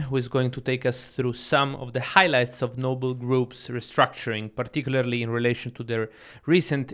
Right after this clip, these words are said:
English, uh, law scheme of arrangement. Shan, what's the background here?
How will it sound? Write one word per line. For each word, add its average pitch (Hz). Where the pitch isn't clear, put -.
English, 131
uh, 120
law 120
scheme 120
of 110
arrangement. 107
Shan, 147
what's -
the 131
background 117
here? 110